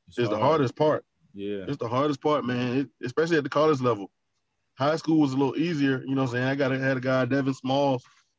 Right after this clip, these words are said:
Speaker 2: at, at North Charleston High School, man. And he was a, he was a Newberry guy too, man. He gave me a shot out of high school,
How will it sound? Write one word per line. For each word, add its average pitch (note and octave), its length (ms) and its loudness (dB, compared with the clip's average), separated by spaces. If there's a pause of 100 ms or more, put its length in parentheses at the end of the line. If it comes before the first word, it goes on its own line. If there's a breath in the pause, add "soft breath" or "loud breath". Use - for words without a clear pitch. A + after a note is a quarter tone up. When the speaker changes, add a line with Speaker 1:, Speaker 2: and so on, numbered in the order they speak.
Speaker 2:
at, A#2 180 0
at A#2 160 0
North C3+ 240 0
Charleston C3 320 -2
High C3+ 160 2
School, B2 320 -6
man. A#2 340 -2 (180)
And G#2+ 180 -6
he B2+ 100 -4
was D3 140 4
a, B2 40 0
he C3 160 2
was D3+ 100 4
a C#3 40 2
Newberry C#3 380 2
guy B2 280 0
too, D3+ 200 -4
man. A2 140 -4
He C3 80 -2
gave C3+ 180 0
me C3+ 140 0
a - 20 -2
shot C3+ 260 0
out C3+ 80 0
of B2+ 80 0
high C3 160 0
school, C3+ 380 -6